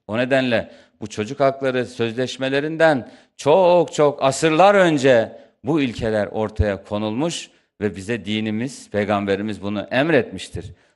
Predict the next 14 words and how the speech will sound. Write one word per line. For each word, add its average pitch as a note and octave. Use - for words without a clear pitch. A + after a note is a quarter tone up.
Dolayısıyla A#2+
biz B2
hem E3+
kültürümüzden, A#2+
medeniyetimizden, A#2
dinimizden A2+
gelen E3
hem D#3+
de A#2
insanlığın D3
söz E3+
verdiği C#3+
bu F#3
sözleşmeleri C#3